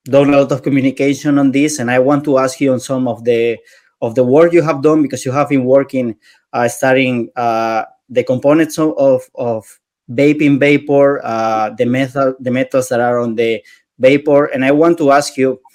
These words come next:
about the differences between smoke from cigarettes and vapor from the vaping devices, because many people still believe that vaping and smoking is as harmful and that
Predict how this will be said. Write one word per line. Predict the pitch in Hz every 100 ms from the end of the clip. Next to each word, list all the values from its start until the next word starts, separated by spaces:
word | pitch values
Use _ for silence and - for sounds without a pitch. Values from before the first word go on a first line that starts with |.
| _ _ _
about | 127 131 127
the | 131
differences | 135 139 151 147 139 139
between | 117 123 - 120 120 107 _ _ _ _
smoke | 127 147 139 156 151 - _ _ _
from | - 127
cigarettes | - 156 135 120 -
and | 123
vapor | 123 139 139
from | 127 131
the | 120
vaping | 117 127 127
devices, | 117 110 110 - 104
because | 113 120 - _ _
many | 135 143 175 156
people | 156 156 139 117
still | 113 - 131
believe | 127 117 131 127
that | 120 110 104 _ _ _ _ 127
vaping | 143 160 143
and | 139
smoking | 139 135 - 135
is | 139 139
as | 131 120
harmful | 123 123 131 170 196 254 _ _ _
and | - 127 117
that | 120 113 107